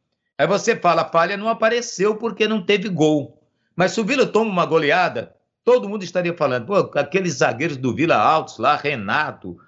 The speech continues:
o Alisson, mas os caras não ganharam uma do Luiz Otávio, do Gilberto, do Tassiano, cabecearam livre na cara do goleiro lá, perderam,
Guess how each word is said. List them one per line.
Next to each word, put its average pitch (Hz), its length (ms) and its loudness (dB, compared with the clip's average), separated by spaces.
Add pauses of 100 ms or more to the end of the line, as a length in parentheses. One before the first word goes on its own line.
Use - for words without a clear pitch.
(140)
o 123 140 2
Alisson, 151 320 0
mas 143 160 -4
os - 40 -14
caras 190 160 0
não 226 100 -4
ganharam 220 340 0
uma 220 220 0
do 170 100 -2
Luiz 156 220 0
Otávio, 147 680 0 (280)
do 131 80 0
Gilberto, 156 800 0
do 131 140 -8
Tassiano, 151 720 -2
cabecearam 180 580 -2
livre 180 300 -4
na 160 100 -2
cara 165 240 -2
do 151 80 -6
goleiro 143 340 -2
lá, 160 360 -2 (420)
perderam, 165 520 2